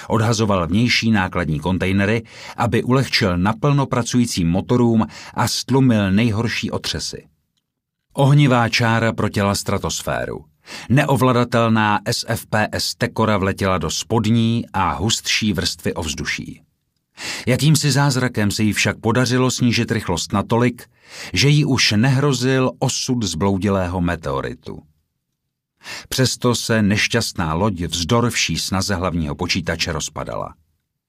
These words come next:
Ty nákladní kontejnery, které ještě neodhodila, se nakonec odtrhly, následované hustým vírem trosek. Vpředu, kde se nacházel velitelský můstek,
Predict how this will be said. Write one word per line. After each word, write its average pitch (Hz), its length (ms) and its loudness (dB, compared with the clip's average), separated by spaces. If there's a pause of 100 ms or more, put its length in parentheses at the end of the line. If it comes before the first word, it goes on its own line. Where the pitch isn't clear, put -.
(440)
Ty 135 160 4
nákladní 127 560 2
kontejnery, 87 680 0 (220)
které 113 320 2
ještě 107 360 0
neodhodila, 120 800 0
se 98 200 -2
nakonec 95 640 -2
odtrhly, 110 640 0 (240)
následované 101 840 0
hustým 110 580 0
vírem 85 380 -2
trosek. - 580 -8 (540)
Vpředu, 123 520 0 (380)
kde 110 200 2
se 120 140 0
nacházel 107 520 2
velitelský 101 640 0
můstek, 92 540 -2